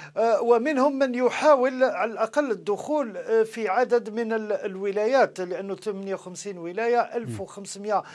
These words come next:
Speaker 1: واحد وأربعين، آه، بلدية، العدد كبير، حتى ال-، كبرى الأحزاب وبما فيها الأفالان والأرندي، ولم تتمكن هذه المرة من تغطية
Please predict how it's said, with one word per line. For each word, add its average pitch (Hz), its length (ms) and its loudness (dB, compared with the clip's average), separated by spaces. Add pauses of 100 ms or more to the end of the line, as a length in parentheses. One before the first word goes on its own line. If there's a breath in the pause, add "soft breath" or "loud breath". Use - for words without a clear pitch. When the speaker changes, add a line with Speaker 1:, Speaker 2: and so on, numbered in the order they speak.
(280 loud breath)
Speaker 1:
واحد 202 420 2
وأربعين، 185 720 2
آه، 180 880 0
بلدية، 196 800 4
العدد 208 920 0
كبير، 233 420 2
حتى - 260 -6
ال-، 190 240 -6
كبرى 247 340 0
الأحزاب 202 540 -4
وبما 196 500 0
فيها 196 320 0
الأفالان 208 520 -2
والأرندي، 208 640 -4 (400 loud breath)
ولم 247 340 4
تتمكن 233 600 -2
هذه 220 280 -2
المرة 240 340 0
من 214 260 -6
تغطية 233 540 -2